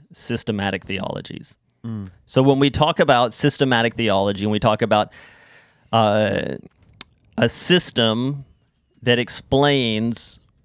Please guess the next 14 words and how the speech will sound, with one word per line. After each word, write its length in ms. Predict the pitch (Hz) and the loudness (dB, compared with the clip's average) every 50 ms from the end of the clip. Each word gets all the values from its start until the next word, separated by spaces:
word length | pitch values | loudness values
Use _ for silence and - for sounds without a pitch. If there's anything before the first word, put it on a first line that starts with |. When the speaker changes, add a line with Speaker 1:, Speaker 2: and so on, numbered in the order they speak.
| _ - | _ -6
Speaker 1:
the 100 | - 117 | -6 -6
Christian 520 | - - - 135 127 - - - 127 120 | -6 -2 0 0 0 0 -2 -4 -4 -4
faith 360 | - - - 110 107 110 107 | -4 0 0 2 2 2 -2
and 140 | 117 113 110 | -2 -2 0
why 180 | 107 107 113 120 | 2 2 2 2
we 160 | 123 127 123 | 2 2 0
understand 400 | 117 113 110 - - 107 107 101 | 0 -2 -2 -4 -2 -2 -2 -2
it 60 | 104 | -2
and 80 | 92 104 | -6 -6
how 180 | 101 113 107 | -4 -2 0
we 100 | 113 113 | 0 0
practice 520 | 110 - - 104 101 101 - - 98 - - | 0 0 -2 -2 -2 -4 -4 -6 -8 -6 -4
it, 180 | 107 110 107 110 | -4 -4 -4 -4
Speaker 2:
Mm-hmm. 340 | 101 110 113 110 107 98 | -6 -6 -4 -4 -4 -6